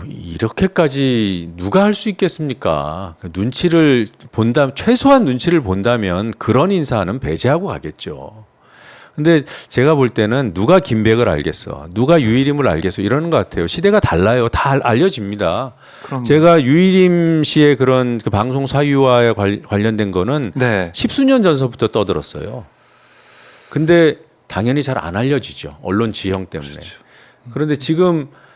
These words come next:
Speaker 1: 윤석열 대통령이 유일임 씨를 부활시켜 주니까
Speaker 2: 네.
Speaker 1: 여기저기서 <laughs> 더 떠들게 되잖아요.
Speaker 2: 그렇죠.
Speaker 1: 보도도 나오게 되고.
Speaker 2: 그렇죠.
Speaker 1: 네.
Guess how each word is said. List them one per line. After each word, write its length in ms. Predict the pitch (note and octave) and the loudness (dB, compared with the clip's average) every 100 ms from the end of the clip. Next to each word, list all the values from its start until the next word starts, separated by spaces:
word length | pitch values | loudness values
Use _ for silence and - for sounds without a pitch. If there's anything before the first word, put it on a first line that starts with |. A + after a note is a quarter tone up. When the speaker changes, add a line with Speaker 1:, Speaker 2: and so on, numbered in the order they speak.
| _ _ _ _ _ - | _ _ _ _ _ -4
Speaker 1:
윤석열 420 | C#3 E3 F3 E3+ | 0 2 4 2
대통령이 640 | D#3 C#3 D3 C#3 C3 C3 A2+ | 2 0 0 0 0 0 2
유일임 300 | C3 C#3 C3+ | 2 0 -2
씨를 680 | - B2 A#2+ A2 G#2+ G2 - | -2 0 0 0 0 -4 -2
부활시켜 420 | B2+ C3 - B2 | 0 0 -2 -6
주니까 760 | F#2+ F#2 E2+ F2+ E2+ F2+ D#2 D#3+ | -6 -8 -8 -4 -4 -4 -8 -12
Speaker 2:
네. 420 | A2+ G2 F#2 F#2 B2+ | -8 -6 -6 -6 -2
Speaker 1:
여기저기서 760 | B2 D#3 D3+ B2 - - G#2+ | 0 2 0 -2 -6 -8 -12
<laughs> 40 | - | -2
더 220 | G#2+ C3+ | 0 0
떠들게 400 | D#3 D#3 C3 A#2+ | -2 -2 -2 -4
되잖아요. 400 | E2+ D#2 D#2 D#2 D#2+ - _ _ _ | -4 -6 -8 -10 -14 -20 _ _ _
Speaker 2:
그렇죠. 80 | |
Speaker 1:
보도도 360 | - B2 C3+ B2+ | -2 2 2 0
나오게 380 | F#2+ D#2+ E2+ E2+ | -2 -2 -2 -6
되고. 200 | C#2+ - | -8 -14
Speaker 2:
그렇죠. 240 | D#2+ - - D2+ | -16 -20 -20 -20
Speaker 1:
네. 200 | D#2 | -20